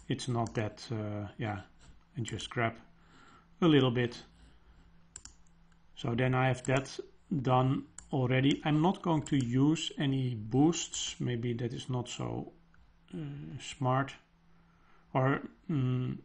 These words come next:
yeah, I'm not, mm, a bit in doubt, bit in doubt. Probably would be good to use some boost, but I think I'm just going to,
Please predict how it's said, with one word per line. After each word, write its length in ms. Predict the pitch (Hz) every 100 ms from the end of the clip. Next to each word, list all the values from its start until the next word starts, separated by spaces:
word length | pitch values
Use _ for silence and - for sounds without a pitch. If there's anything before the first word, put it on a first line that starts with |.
| - _ _ -
yeah, 180 | 127 104
I'm 140 | 117
not, 240 | 139 190 -
mm, 1040 | 71 - - 196 180 175 185 202 185 196
a 40 |
bit 240 | - - - -
in 220 | 151 131
doubt, 280 | 180 196 - -
bit 160 | 165 -
in 200 | 143 135
doubt. 320 | 135 139 - - - - - -
Probably 380 | 185 180 175 156
would 260 | 135 135
be 240 | 143 139 -
good 260 | - 147 143
to 140 | 139
use 360 | 127 131 143 -
some 220 | 139 123
boost, 340 | 131 147 143
but 180 | 143 139
I 120 | 143 131
think 460 | - - 147 147
I'm 160 | 156 135
just 220 | 135 131
going 260 | 139 123 120
to, 320 | 127 123